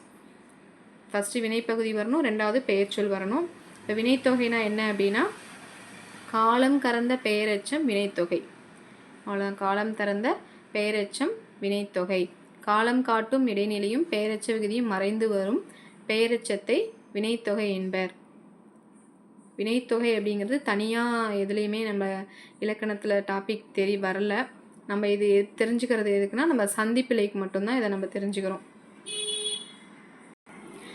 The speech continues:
அது மாதிரி உம்மை தொகையும் பார்த்துருங்க. உம்மை தொகைனா ரொம்ப ஈஸி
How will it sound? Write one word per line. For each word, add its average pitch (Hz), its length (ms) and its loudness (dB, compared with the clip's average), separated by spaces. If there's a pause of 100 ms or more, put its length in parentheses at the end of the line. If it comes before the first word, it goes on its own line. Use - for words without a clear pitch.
(220)
அது 226 140 2
மாதிரி 240 220 8
உம்மை 247 340 8
தொகையும் 226 400 2
பார்த்துருங்க. 196 400 2 (760)
உம்மை 254 340 8
தொகைனா 254 560 4
ரொம்ப 208 240 6
ஈஸி 202 320 4